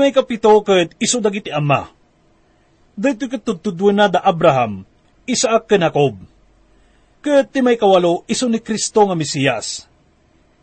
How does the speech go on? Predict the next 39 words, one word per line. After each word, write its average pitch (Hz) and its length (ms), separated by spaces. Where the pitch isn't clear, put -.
Imay 269 320
isu 226 240
na 190 160
babaen 226 500
iti 208 140
lasag. 143 400
Imay 269 320
isu 262 160
na 240 140
kas 240 240
may 240 100
sangudyo. 180 640
Ti 294 100
babae 262 380
nga 254 100
adda 233 220
iti 233 160
bubon 190 320
ni - 20
Jacob 180 320
ket 208 240
inawagan 240 580
na 233 60
isu 214 260
na 208 80
iti 208 240
Hudyo. 165 400
Mabasa 254 400
tayo 226 220
dayta 196 260
iti 180 220
may 185 100
kapat 190 320
nga 180 80
kapitulo 180 460
iti 156 180
libro 165 320
ti 156 80
Juan, 139 400